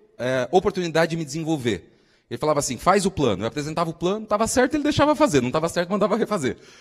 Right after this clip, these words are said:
E com isso, me preparou pra empreender também. Então, se hoje estou empreendedor, é porque eu tive a oportunidade de trabalhar com pessoas que me deram também a oportunidade de me desenvolver como intra, pra depois me tornar empreendedor.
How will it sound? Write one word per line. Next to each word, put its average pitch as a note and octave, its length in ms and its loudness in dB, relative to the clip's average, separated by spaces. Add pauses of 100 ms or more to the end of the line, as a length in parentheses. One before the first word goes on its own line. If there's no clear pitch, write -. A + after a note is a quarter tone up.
(320)
E G#3+ 80 2
com A#3 240 -2
isso, C4 320 2
me G3+ 160 0
preparou A#3 520 4
pra F3+ 140 0
empreender A#2 520 0
também. F2+ 380 -4 (540)
Então, F#3 460 -4 (120)
se - 260 -2
hoje G#3+ 240 4
estou G3+ 340 4
empreendedor, E3+ 540 -2
é F#3+ 40 -4
porque F3+ 140 -4
eu E3 40 0
tive G#3 400 0
a - 20 2
oportunidade D#3 600 -2
de B2+ 60 -16
trabalhar C#3 320 -2
com D#3 140 -8
pessoas D3 540 -4
que E3 100 -10
me E3 120 -6
deram F3 500 2 (220)
também D3 320 -2
a D#3+ 40 0
oportunidade C3 760 -4 (520)
de G#2 200 -2
me G3 120 -2
desenvolver D#3+ 800 -4
como D3 240 -2
intra, A#3 640 2
pra D#3 100 -6
depois D3 320 -6
me D3 80 -8
tornar C3 680 -4
empreendedor. A#2+ 580 -2